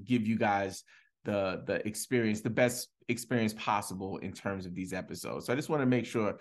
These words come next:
you guys were aware of that. Uh, another thing is make sure that you grab your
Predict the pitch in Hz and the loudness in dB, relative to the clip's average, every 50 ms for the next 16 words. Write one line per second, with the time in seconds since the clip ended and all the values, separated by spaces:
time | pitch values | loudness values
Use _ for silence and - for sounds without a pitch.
0 | - - - - 104 120 107 113 107 101 101 101 98 95 98 104 104 98 98 92 | -10 -20 -10 -4 0 0 2 2 2 2 0 0 -2 -2 0 0 0 0 0 2
1 | 113 117 117 117 - - - - - - - 104 104 - 123 123 139 156 160 165 | 2 2 4 2 0 -2 -8 -18 -6 0 2 2 2 4 4 4 6 6 6 4
2 | 160 147 143 135 131 127 123 123 120 113 113 113 117 123 120 - - - 139 127 | 2 2 0 2 4 4 4 4 2 0 0 0 2 2 0 0 -2 0 2 4
3 | 127 113 110 104 - 113 107 107 117 123 117 117 110 107 - 120 117 113 110 110 | 4 4 2 0 0 -2 -2 0 0 0 0 0 -2 0 2 2 4 4 4 2
4 | 107 110 110 110 107 104 104 101 98 | 2 2 2 2 2 4 2 2 0